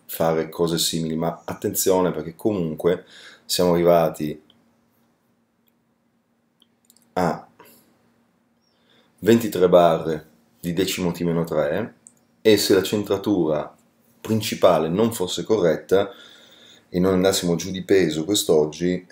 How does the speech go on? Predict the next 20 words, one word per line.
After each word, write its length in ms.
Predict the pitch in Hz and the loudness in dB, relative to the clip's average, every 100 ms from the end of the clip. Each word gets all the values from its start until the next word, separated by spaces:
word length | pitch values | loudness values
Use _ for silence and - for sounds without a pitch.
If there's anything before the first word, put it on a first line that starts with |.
| - | -10
eh, 200 | 78 80 80 - - - | -8 -8 -8 -10 -10 -12
<laughs> 80 | 82 | -10
inizieremmo 600 | 92 104 - 98 92 92 | -4 -2 -2 2 2 4
ad 80 | 90 | 4
avere, 580 | 85 85 85 85 80 76 _ _ _ _ _ _ _ - - - - - _ _ _ _ _ - | 4 2 2 0 -2 -10 _ _ _ _ _ _ _ -20 -20 -20 -20 -20 _ _ _ _ _ -16
ehm, 520 | 78 76 73 69 - - - - - - _ _ | -12 -10 -8 -10 -12 -16 -20 -20 -20 -20 _ _
aver 240 | 90 107 | 4 4
bisogno 320 | 110 104 123 123 | 4 0 0 0
di 120 | 92 | 2
verificare 800 | 92 92 - - 87 82 95 101 | 2 2 -2 -2 0 2 0 0
se 260 | - 82 | -2 -4
c'è 160 | 80 87 | -4 -4
stata 240 | - 98 | -4 -4
una 140 | 92 87 | -4 -6
chiusura 340 | 92 92 90 | -8 -4 -2
settimanale 920 | - 85 - 90 95 80 80 90 90 | -2 -6 -6 -4 -2 -2 0 2 2
e 220 | 87 80 | 0 -2
bisettimanale 840 | 76 101 90 - 87 90 78 78 82 | -4 -6 -6 -6 -4 -4 -2 -4 -4
persino, 440 | 95 95 80 80 | -4 -4 -6 -8
appunto, 640 | 82 - 76 76 85 82 | -10 -10 -12 -6 -6 -6